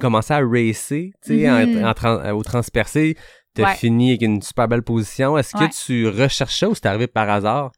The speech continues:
Speaker 2: Ah non, je recherche tellement pas ça, là.
Speaker 1: Ok.
Speaker 2: En fait, moi, je me considère vraiment comme mid-packer, là, honnêtement, là. Puis, euh, puis c'est vraiment cool à être mid-packer. Puis
Speaker 1: Ben
Speaker 2: je,
Speaker 1: oui.
Speaker 2: c'est cool aussi à être finisher, tout simplement.
Speaker 1: Voilà.
Speaker 2: Puis c'est, je, je porte pas du tout d'importance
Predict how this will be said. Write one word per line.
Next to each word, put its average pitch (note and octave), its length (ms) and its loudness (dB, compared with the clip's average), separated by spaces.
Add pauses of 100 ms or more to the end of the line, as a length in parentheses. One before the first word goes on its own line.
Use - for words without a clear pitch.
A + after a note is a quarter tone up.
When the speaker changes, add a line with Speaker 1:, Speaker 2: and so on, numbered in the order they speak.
Speaker 2:
Ah G#3+ 140 2
non, A3 160 2
je F#3+ 120 -2
recherche G3+ 440 -4
tellement A#3+ 300 4
pas G3+ 140 -4
ça, A3+ 260 -4
là. A#3 100 2
Speaker 1:
Ok. G#3 80 2
Speaker 2:
En - 20 6
fait, B3 160 4
moi, B3+ 160 6
je A#3+ 100 2
me G#3 140 4
considère F#3+ 340 2
vraiment F#3 200 6
comme F3 260 0
mid-packer, F3+ 680 0
là, A#3 100 4
honnêtement, G3 440 4
là. B3+ 140 6
Puis, F#3 340 0
euh, E3+ 180 4 (280)
puis F#3+ 120 -4
c'est G3+ 160 2
vraiment G3 340 4
cool A3+ 420 4
à F#3 140 2
être F#3+ 140 -2
mid-packer. F#3+ 680 2
Puis F#3 120 -2
Speaker 1:
Ben F#2 40 2
Speaker 2:
je, G2 60 4
Speaker 1:
oui. F#2 160 2
Speaker 2:
c'est F#3+ 320 0 (240)
cool B3 300 4
aussi G3+ 240 0
à A3 40 4
être F#3+ 120 -2
finisher, G#3 760 0
tout - 100 -18
simplement. G3 440 0
Speaker 1:
Voilà. F#3+ 160 2
Speaker 2:
Puis G3 160 0 (880)
c'est, - 400 -14
je, - 260 -10
je A3 180 4
porte C4 400 2
pas D4+ 160 4
du A3+ 340 -6
tout D#4+ 180 0
d'importance A3+ 760 4